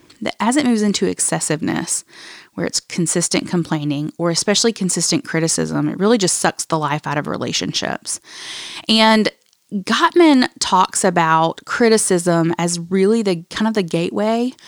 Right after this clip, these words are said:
uh, negative communication cycle that opens the doors for the others. And the other three that follow are the ones that you, when you really start to see them, you start to see relationships break apart. But criticism and excessive complaining can wear on that.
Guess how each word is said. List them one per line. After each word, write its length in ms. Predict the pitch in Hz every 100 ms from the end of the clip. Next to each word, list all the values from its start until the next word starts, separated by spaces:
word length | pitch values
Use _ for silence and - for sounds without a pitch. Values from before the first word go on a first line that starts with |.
| - - _ -
uh, 160 | 202 190
negative 420 | 208 214 226 214
communication 680 | 226 226 208 220 208 226 214
cycle 420 | 220 214 220 214
that 140 | 185 -
opens 420 | 185 226 226 208
the 100 | 180
doors 280 | 170 180 170
for 140 | 180
the 140 | 170
others. 580 | 165 165 156 - 190 -
And 100 | 185
the 120 | 185
other 180 | 196 220
three 220 | 220 214
that 180 | 185 -
follow 680 | - 180 185 170 147 147 156
are 220 | - 175 175
the 100 | 175
ones 380 | 175 180 180
that 140 | 180 -
you, 140 | 175
when 200 | 175 190
you 100 | 180
really 240 | 185 196 196
start 220 | 180 -
to 100 | 160
see 220 | - 170
them, 200 | 180 185
you 120 | 165
start 260 | - 170 -
to 80 | 170
see 220 | 175 160
relationships 720 | 156 151 147 156 160 151 -
break 340 | 151 151 156
apart. 540 | - - 143 185 - - - - - - - - - - _
But 120 | 220 -
criticism 800 | 233 247 - 262 254 262 254 -
and 160 | - 180
excessive 400 | - 185 196 -
complaining 460 | 180 - 185 180
can 240 | 180 165 156
wear 260 | 156 160
on 160 | 156 147
that. 340 | 156 - -